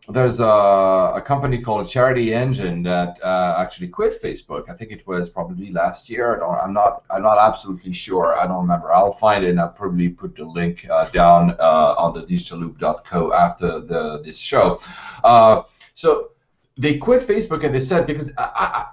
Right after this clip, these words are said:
I, I, they said that, uh, not only they had to pay, which was, uh, uh, the problem we're assessing right now,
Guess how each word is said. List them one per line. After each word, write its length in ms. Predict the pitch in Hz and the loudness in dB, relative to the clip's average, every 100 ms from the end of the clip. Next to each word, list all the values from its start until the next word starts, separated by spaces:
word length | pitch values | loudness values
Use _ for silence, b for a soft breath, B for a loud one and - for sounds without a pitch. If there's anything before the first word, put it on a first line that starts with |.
| - - | -16 -4
I, 100 | 175 | -4
I, 80 | - - - | -4 -12 -10
they 160 | 156 | -6
said 160 | 156 220 | -4 -2
that, 240 | 165 - 131 | -4 -4 0
uh, 460 | 123 117 110 104 | 2 4 2 0
not 160 | 113 202 | 0 0
only 220 | 247 247 | 2 0
they 100 | 202 | 2
had 220 | 143 135 | 2 2
to 100 | - - _ 123 | -2 -10 _ -4
pay, 440 | 165 87 82 90 - | -2 -2 -4 -8 -8
which 280 | 98 95 - | -10 -10 -4
was, 520 | 107 95 92 90 - | -2 0 -2 -4 -4
uh, 200 | 87 82 | 0 2
uh, 440 | 78 80 85 85 85 | 0 -2 -2 -4 -8
the 80 | - | -8
problem 380 | - 110 95 | -4 -2 -2
we're 220 | 85 82 85 | -4 -4 -6
assessing 460 | - 151 - 117 | -4 -6 -6 -8
right 200 | 82 73 | -10 -8
now, 300 | 80 90 101 | -2 -2 -2